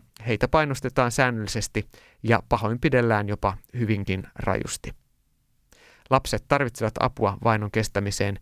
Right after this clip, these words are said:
kertoo paikallinen Open Doorsin kumppani. Pyrimme vakiinnuttamaan pyhäkoulut eri kirkkoihin, jotta nuoret saisivat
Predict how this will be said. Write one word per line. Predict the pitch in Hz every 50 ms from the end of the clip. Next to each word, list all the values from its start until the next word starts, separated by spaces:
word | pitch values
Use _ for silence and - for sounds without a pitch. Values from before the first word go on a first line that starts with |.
| - _ - - - _ _ _
kertoo | - 107 95 - - 135 120
paikallinen | 117 - 113 110 110 - - 101 98 101 95 95 95
Open | 101 104 101 - 98 98
Doorsin | 95 98 104 - - 101 98
kumppani. | - - 110 95 90 - - - - - - - - - _ _ _ _ _ _ _ _ _ _ _ - - - - - _ _ _ _
Pyrimme | - 160 170 175 151 127 123 123 -
vakiinnuttamaan | 131 151 - - 147 123 113 113 113 - - - 110 110 110 107 107 104 104 101 - - -
pyhäkoulut | - 143 139 143 135 139 - 110 107 104 104 110 - - - - - -
eri | 120 123 139 123 -
kirkkoihin, | - 131 131 - - - 123 120 110 107 117 110 110 - - - - - - _ _
jotta | - 117 113 113 - - 139 135
nuoret | 135 107 135 131 120 113 110 - - -
saisivat | - - - 113 110 107 - 110 101 104 - -